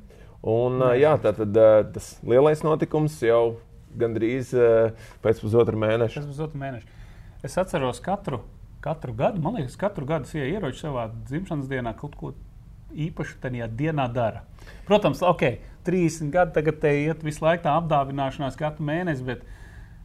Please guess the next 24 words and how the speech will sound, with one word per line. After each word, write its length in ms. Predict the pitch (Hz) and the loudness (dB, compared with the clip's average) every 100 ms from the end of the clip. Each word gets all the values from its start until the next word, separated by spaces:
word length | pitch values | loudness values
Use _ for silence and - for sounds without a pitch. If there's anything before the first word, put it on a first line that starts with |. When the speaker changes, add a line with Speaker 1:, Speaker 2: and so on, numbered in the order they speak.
| - | -4
Speaker 2:
būs 160 | 165 165 | -4 -4
kaut 120 | 139 | -4
kas 100 | 170 | -4
īpašs 160 | 180 147 | -4 -4
tajā 240 | 165 220 | 2 2
dienā, 300 | 226 214 143 | 2 -2 -2
tu 60 | 135 | -4
zini, 320 | 127 175 247 - | -4 -2 -2 -4
vai 100 | 160 | -4
tas 140 | 170 | -2
būs 140 | 160 151 | -4 2
pārsteigums? 560 | 151 107 117 113 107 | 4 6 8 6 4
Speaker 1:
Ā, 20 | 107 | 4
principā, 1160 | 156 175 - - 117 101 92 95 95 101 104 | 4 4 0 2 4 4 4 2 4 4 2
principā 500 | 120 143 147 - 110 104 | 0 -2 -4 -2 0 0
mēs, 500 | 104 117 123 - - | 0 -2 -2 -6 2
ā, 380 | 107 104 107 107 - - - - | 4 6 4 0 -10 -20 -20 -4
esam 280 | 139 - 117 | -2 0 0
apspriedušies 800 | 123 - - 135 107 107 - 110 - | -2 -2 4 4 4 2 2 0 0
par 120 | 104 | -4
šo 240 | - 101 | 0 4
jautājumu 960 | 107 123 151 151 104 98 107 110 143 - | 6 6 6 4 4 4 0 0 2 0
un 200 | 113 113 | -2 0
vēl 200 | 120 | 2